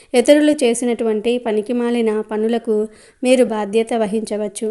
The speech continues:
స్నేహధర్మాన్ని నిరూపించుకోవడానికి ఇది సరైన దారి కాదు. కొంతకాలం మీ ప్రవర్తన కుటుంబ సభ్యులకు ఆశ్చర్యకరంగానూ ఆక్షేపణగానూ ఉంటుంది. ఇంటి విషయాలు నిర్లక్ష్యం చేస్తున్నారని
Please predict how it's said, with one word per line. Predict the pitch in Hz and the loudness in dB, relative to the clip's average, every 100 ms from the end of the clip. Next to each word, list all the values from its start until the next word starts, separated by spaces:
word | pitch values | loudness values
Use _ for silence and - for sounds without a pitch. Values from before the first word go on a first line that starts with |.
| 226 | -8
స్నేహధర్మాన్ని | - 233 226 247 233 226 240 254 233 | -4 0 2 2 0 0 -2 0 0
నిరూపించుకోవడానికి | 226 226 226 226 226 220 220 214 214 214 214 214 240 | 0 0 -2 -2 -2 -2 -2 0 -2 -2 -4 -4 -2
ఇది | 214 208 220 | -2 -2 -6
సరైన | 226 214 208 220 220 202 214 - _ _ _ _ _ - | -6 -6 -2 -2 -2 -4 -8 -14 _ _ _ _ _ -10
దారి | 214 208 208 | -4 -2 -2
కాదు. | 208 196 233 320 - - _ - | -4 -2 -2 -4 -6 -20 _ -2
కొంతకాలం | 277 269 254 254 294 | 0 2 2 2 2
మీ | 277 | 0
ప్రవర్తన | 247 226 220 220 240 226 | 0 0 0 -2 0 0
కుటుంబ | 220 226 240 240 | 0 -2 -2 -4
సభ్యులకు | 240 214 196 226 220 220 214 | -4 -6 -2 -2 0 -2 -2
ఆశ్చర్యకరంగానూ | 208 208 233 233 233 226 220 226 220 233 226 226 - - _ | -6 -6 -4 -4 -4 -2 -2 0 0 0 0 -4 -12 -20 _
ఆక్షేపణగానూ | 240 240 240 302 294 294 262 240 226 262 | 0 0 0 0 2 0 -2 -2 -2 0
ఉంటుంది. | 233 202 208 220 277 294 _ _ - | -2 -4 -4 -2 -4 -6 _ _ -2
ఇంటి | 262 294 | 0 2
విషయాలు | 285 - 285 247 233 | 2 0 0 0 0
నిర్లక్ష్యం | 254 226 226 226 - 262 | 0 0 0 -2 -2 -2
చేస్తున్నారని | 240 220 - 254 220 214 214 214 220 | -2 -4 -4 -2 -2 0 0 0 0